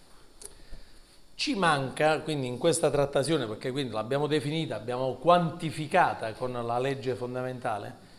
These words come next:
ci manca un ultimo passo, e cioè come può avvenire, va bene, proprio il, materialmente, come può avvenire la trasmissione del calore. Ci sono sostanzialmente, perché poi ce n'è qualcun altro,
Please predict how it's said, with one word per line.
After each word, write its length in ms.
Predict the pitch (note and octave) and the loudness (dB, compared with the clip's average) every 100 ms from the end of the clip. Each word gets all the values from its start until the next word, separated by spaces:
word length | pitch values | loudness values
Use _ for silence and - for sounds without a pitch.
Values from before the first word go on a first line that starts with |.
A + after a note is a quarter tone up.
| - | -20
ci 120 | - E4 | -6 0
manca 260 | C4 E3+ | 2 4
un 240 | E3 F#3 A3 | 4 4 4
ultimo 500 | G#3+ C#3+ - B2 A#2+ | 4 2 -2 -4 0
passo, 600 | A#2 G#2 - - A2 - - - - | 0 0 -2 -6 -8 -10 -20 -18 -2
e 160 | A3 | -2
cioè 380 | - F#3 B2 - - - | 4 4 4 0 -12 -14
come 460 | - B3 A3+ C#3+ B2 | 2 8 8 8 2
può 220 | B2 C3+ | 2 2
avvenire, 800 | A#2+ B2 C3+ C#3 B2 A#2 A2 G#2+ - - _ - - - - | 2 2 0 0 -2 -4 -4 -8 -16 -20 _ -20 -20 -20 -18
va 140 | - D#3 | -6 0
bene, 220 | F3 B2+ | 0 2
proprio 320 | F3+ E3+ D#3+ | 2 2 0
il, 460 | E3 E3+ F3 F3 - | -2 2 2 2 -2
materialmente, 1040 | E3+ G3 F#3+ F#3 F3 E3+ E3+ D#3+ A2+ A2 B2 | -2 0 2 4 4 2 2 -2 -4 -4 -4
come 220 | F#3+ F3 | -2 -2
può 160 | C#3+ | 2
avvenire 460 | C3 B2 C3+ C3 A#2 | 0 0 -2 -2 -2
la 200 | A#2 A#2+ | 0 -2
trasmissione 760 | B2 B2+ A#2 A#2+ A#2 - A#2+ A2 | 0 0 0 -2 -6 -6 -6 -8
del 120 | G#2+ - | -8 -10
calore. 260 | G2 F#2+ - - - - | -10 -10 -10 -12 -14 -10
Ci 160 | - D4 | -2 2
sono 460 | E3+ D#3 B2+ - - - - - - - - | 2 2 0 -6 -16 -18 -20 -20 -20 -20 -16
sostanzialmente, 1200 | A#2 - C#3 - D#3+ C#3+ C3+ C3+ C3+ D3 A#2+ G#2+ | -8 -2 0 2 2 0 2 2 2 0 0 -4
perché 220 | A2 A2 A#2+ | -10 -8 -2
poi 160 | C3+ | -2
ce 120 | A#2 | -2
n'è 160 | B2+ B2 | -4 -4
qualcun 380 | B2+ A#2+ - C3 | -2 -4 -4 -2
altro, 520 | C3 B2+ B2+ A#2+ - | -2 -2 -4 -4 -6